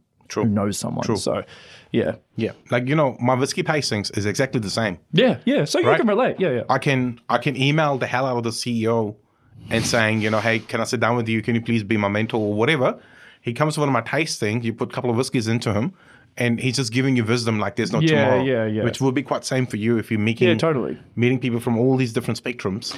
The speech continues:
Speaker 2: And that's why I like to do it face-to-face as well, as
Speaker 1: Mm.
Speaker 2: opposed to Skype interviews or
Speaker 1: Nah.
Speaker 2: phone interviews.
Speaker 1: Yeah.
Speaker 2: It's different when you're sitting, you know, across the table from someone.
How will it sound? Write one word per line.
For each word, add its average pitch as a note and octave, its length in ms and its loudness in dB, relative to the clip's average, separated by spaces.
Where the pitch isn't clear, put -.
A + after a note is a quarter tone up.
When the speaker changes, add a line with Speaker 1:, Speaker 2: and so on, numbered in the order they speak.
Speaker 2:
And E3 140 4
that's A3+ 180 0
why F#3 220 6
I - 20 4
like C#3+ 260 2
to B2+ 60 -2
do B2+ 120 4
it - 100 -6
face-to-face A#2+ 640 0
as - 80 -8
well, B2+ 220 2
as C#3+ 100 0
Speaker 1:
Mm. F#2+ 100 0
Speaker 2:
opposed B2+ 260 2
to - 80 -2
Skype - 520 -2
interviews A2+ 480 0
or G2+ 100 -4
Speaker 1:
Nah. F#2 140 -2
Speaker 2:
phone A#2+ 240 4
interviews. G#2+ 560 -2
Speaker 1:
Yeah. G2 220 -6
Speaker 2:
It's D#3+ 160 0
different A3 300 2
when F3+ 80 2
you're D3 100 2
sitting, B2 580 0
you C3 100 2
know, G2+ 240 2
across B2 320 0
the A2+ 80 -4
table A#2+ 260 0
from - 200 -6
someone. - 360 -4